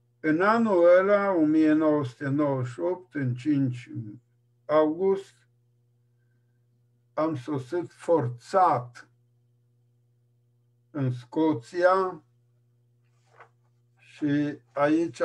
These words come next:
puteți vedea cum am sosit. Vedeți bine?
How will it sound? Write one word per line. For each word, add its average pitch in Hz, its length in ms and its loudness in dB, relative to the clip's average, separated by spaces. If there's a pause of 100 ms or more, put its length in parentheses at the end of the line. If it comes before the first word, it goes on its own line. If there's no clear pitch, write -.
(180)
puteți 151 680 -4
vedea 135 720 -2 (1800)
cum 165 240 0
am 151 260 0
sosit. 127 720 -4 (3750)
Vedeți 143 720 -2
bine? 165 640 -2